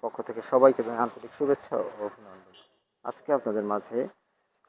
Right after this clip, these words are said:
আরও একটি নতুন মডেলের গাড়ি নিয়ে আসলাম, যে গাড়িটি হচ্ছে আপনার,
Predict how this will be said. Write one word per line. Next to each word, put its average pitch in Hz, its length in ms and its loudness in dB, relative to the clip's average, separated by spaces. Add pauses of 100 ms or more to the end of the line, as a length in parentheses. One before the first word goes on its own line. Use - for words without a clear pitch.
(220)
আরও 120 180 -6
একটি - 280 -12
নতুন 117 400 0
মডেলের 104 360 4
গাড়ি 104 200 4
নিয়ে 107 120 0
আসলাম, 143 260 -6
যে 143 160 0
গাড়িটি 117 280 4
হচ্ছে 123 300 -4
আপনার, 110 380 2